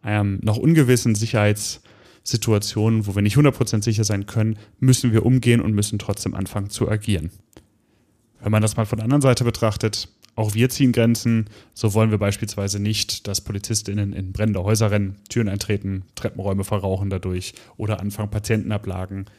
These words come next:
zu managen, aufzubauen, die eigentlich sehr klar durch uns hätten aufgebaut werden können. Anderes Beispiel, um vielleicht so ein bisschen an unsere letzte Kurzinput-Folge anzuknüpfen. Dort haben wir gesagt,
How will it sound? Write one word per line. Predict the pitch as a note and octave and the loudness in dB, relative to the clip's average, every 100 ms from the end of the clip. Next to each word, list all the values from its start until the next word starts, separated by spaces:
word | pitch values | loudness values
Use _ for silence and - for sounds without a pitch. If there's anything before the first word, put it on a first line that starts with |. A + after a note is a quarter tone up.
| _ _ _ _ - | _ _ _ _ -10
zu | - | -6
managen, | G2+ G#2+ G#2 G#2 | 0 0 0 -4
aufzubauen, | F#2 G#2 - A#2+ G#2 G2+ G#2 G#2 - - - | -6 -6 -4 -4 -2 -2 -2 -4 -8 -20 -8
die | G#2+ G#2 G#2 - | -4 -4 -6 -6
eigentlich | G#2 G#2 G2+ F#2+ | -4 -4 -6 -6
sehr | G2 | -6
klar | F2+ - G2 | -8 -6 -6
durch | F#2+ F#2 - | -6 -6 -8
uns | G2+ | -6
hätten | G#2 - F#2+ F#2+ _ | -8 -8 -12 -16 _
aufgebaut | G2+ - G2+ G2 - | -10 -8 -6 -6 -4
werden | G2 G#2+ | -4 -4
können. | - - _ _ _ _ _ _ _ _ _ - - _ _ _ _ _ _ | -6 -12 _ _ _ _ _ _ _ _ _ -20 -20 _ _ _ _ _ _
Anderes | G#2 G#2 G#2 | -2 0 0
Beispiel, | - G#2+ - A2+ G2 - - | 2 0 2 0 0 -4 -14
um | A2 | -8
vielleicht | A2 G#2+ G#2 | -4 -4 -2
so | |
ein | G#2+ | -2
bisschen | G#2+ A2 | -2 -2
an | |
unsere | G#2+ G#2+ | -2 -2
letzte | A2 G#2+ | -2 -4
Kurzinput-Folge | A#2 A#2 A2+ G#2 G#2+ - G2 G2 | -4 -2 -2 -4 -4 -4 -4 -4
anzuknüpfen. | G2+ - G#2 A2+ G#2 - G#2 - - _ - | -4 -4 -4 -4 -2 -2 -4 -6 -20 _ -8
Dort | G2+ | -2
haben | G#2+ G2+ | 0 0
wir | |
gesagt, | F#2+ F2+ G2 F#2+ | -2 0 0 -2